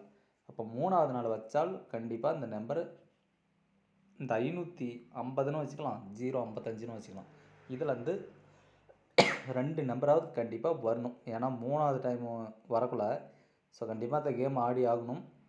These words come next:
அப்ப அஞ்சு ஜீரோ நம்மளுக்கு வரணும் நாளைக்கு. ஏன்னா, இன்னைக்கே வந்திருக்க வேண்டிய நம்பரு. ஆனா, நான் பார்த்தீங்கன்னா, இயர்லி சார்ட்ல எடுத்த பேட்டர்னே அப்படியே டெய்லி சார்ட் பிரகாரம் இன்னைக்கு வச்சிட்டோம். சிம்பிள் தான். இப்ப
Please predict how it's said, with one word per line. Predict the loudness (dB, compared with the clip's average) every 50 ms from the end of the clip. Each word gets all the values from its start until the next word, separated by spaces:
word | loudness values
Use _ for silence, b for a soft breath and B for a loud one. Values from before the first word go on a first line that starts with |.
| _ _ _ -8
அப்ப | -2 2 2 2
அஞ்சு | 2 0 -2 -2 -2
ஜீரோ | 0 0 2 2 2 2
நம்மளுக்கு | 0 0 -2 -2 -2 -2 -2
வரணும் | -2 -2 -2 -2 -4 -4 -4
நாளைக்கு. | -4 -4 -6 -8 -6
ஏன்னா, | -4 -2 -2 0 -2
இன்னைக்கே | -2 -2 -2 2 2 4 4
வந்திருக்க | 4 2 2 0 0 0
வேண்டிய | -2 -2 -2 -4
நம்பரு. | -6 -6 -6 -4 -4 -4 -4 -6 B B B B B B B B B B B _ 0
ஆனா, | 2 2 4
நான் | 4 4 4 2 2 0 0 -2
பார்த்தீங்கன்னா, | -2 -2 -2 -2 0 2 2 2 2 0 -2 -6 -12 -20 -20 _ _ _ _ _ _ _ _ _ _ _ _ _ _ _ _ -2
இயர்லி | 2 4 6 6 4 4 4
சார்ட்ல | 2 2 2 2
எடுத்த | 0 -2 -2 -2 -2 -2 -2 -2 -4 -6 -4
பேட்டர்னே | 0 0 0 0 -2 -6 -6 -6 -4 -4
அப்படியே | -4 -6 -4 -4 -4 -4 -4
டெய்லி | -2 0 0 0 0 0 0
சார்ட் | 0 -2 -2 -2
பிரகாரம் | -4 -4 -2 0 0 0 0
இன்னைக்கு | -2 -4 -4 -6
வச்சிட்டோம். | -6 -6 -8 -10 -12 -12 -16 -20 _
சிம்பிள் | -10 -8 -6 -4 -2 -2 -2
தான். | -4 -6 -6 -10 -16 -12
இப்ப | -4 0